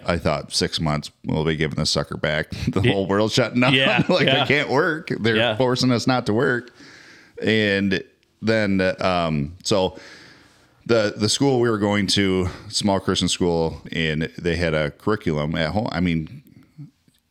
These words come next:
Speaker 1: it, what else were they supposed to do? They,
Speaker 2: Yeah,
Speaker 1: they
Speaker 2: they're
Speaker 1: weren't
Speaker 2: throwing
Speaker 1: prepared.
Speaker 2: this.
Speaker 1: Nobody
Speaker 2: Yeah,
Speaker 1: was
Speaker 2: no.
Speaker 1: prepared for this. So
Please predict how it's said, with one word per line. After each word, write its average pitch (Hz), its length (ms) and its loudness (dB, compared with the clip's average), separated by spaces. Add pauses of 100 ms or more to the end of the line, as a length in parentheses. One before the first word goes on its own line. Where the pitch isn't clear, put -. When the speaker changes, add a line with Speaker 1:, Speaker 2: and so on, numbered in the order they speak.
(120)
Speaker 1:
it, 95 120 -6
what 90 280 0
else - 360 -2 (120)
were 82 100 2
they 76 240 0 (180)
supposed - 400 -2
to 76 80 -2
do? 69 220 -2
They, 104 80 0
Speaker 2:
Yeah, 98 140 2
Speaker 1:
they 85 60 -10 (120)
Speaker 2:
they're 120 80 2
Speaker 1:
weren't 107 140 0
Speaker 2:
throwing 113 240 0
Speaker 1:
prepared. 80 160 2
Speaker 2:
this. 78 80 -4
Speaker 1:
Nobody 123 260 4
Speaker 2:
Yeah, 78 60 -2
Speaker 1:
was 73 100 -2
Speaker 2:
no. 110 80 0
Speaker 1:
prepared 71 400 -2
for 69 140 -4
this. 73 200 0
So 80 300 0